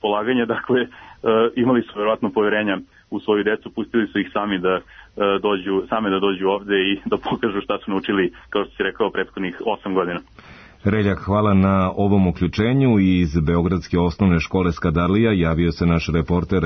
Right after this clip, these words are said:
Speaker 2: Relja Trajković. Dodajmo da se konačni rezultati testova očekuju dvadeset šestog juna, a upis đaka je predviđen za peti i šesti jul.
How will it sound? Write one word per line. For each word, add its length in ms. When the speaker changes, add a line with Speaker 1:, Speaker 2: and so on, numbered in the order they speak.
Speaker 2:
Relja 240
Trajković. 640
Dodajmo 500
da 140
se 180
konačni 540
rezultati 580
testova 440
očekuju 460
dvadeset 500
šestog 460
juna, 520
a 120
upis 420
đaka 420
je 140
predviđen 560
za 180
peti 500
i 180
šesti 560
jul. 240